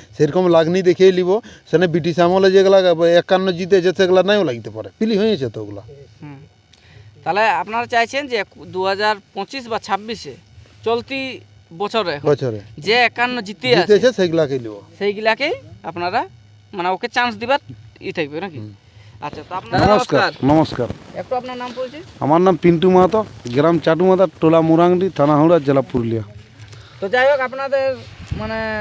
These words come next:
Speaker 2: ভাগ্যে বলুন আর কপালের জোরে বলুন,
Speaker 3: হুম।
Speaker 2: মানে আমাদের ব্লক কমিটি থেকে যে একটা YouTube হচ্ছে এই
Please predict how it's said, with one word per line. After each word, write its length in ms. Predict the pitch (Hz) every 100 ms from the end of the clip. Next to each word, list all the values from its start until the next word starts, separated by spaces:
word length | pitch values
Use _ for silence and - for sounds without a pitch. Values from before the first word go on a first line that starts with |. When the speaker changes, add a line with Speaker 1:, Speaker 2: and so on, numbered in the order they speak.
| 196 165 - - - - - - - 156
Speaker 2:
ভাগ্যে 360 | 170 175 226
বলুন 340 | 214 233 226 175
আর 380 | 175 196 202 202 - _
কপালের 400 | 185 208 214 214
জোরে 200 | 208 220
বলুন, 320 | 208 226 190 127 131
Speaker 3:
হুম। 220 | 131 123
Speaker 2:
মানে 160 | 165 185
আমাদের 320 | 190 196 190
ব্লক 280 | 170 190 202
কমিটি 300 | 220 220 220
থেকে 440 | - 196 175 220 202
যে 80 |
একটা 300 | 214 208 208
YouTube 320 | 190 202 220 202
হচ্ছে 180 | 196
এই 80 | 202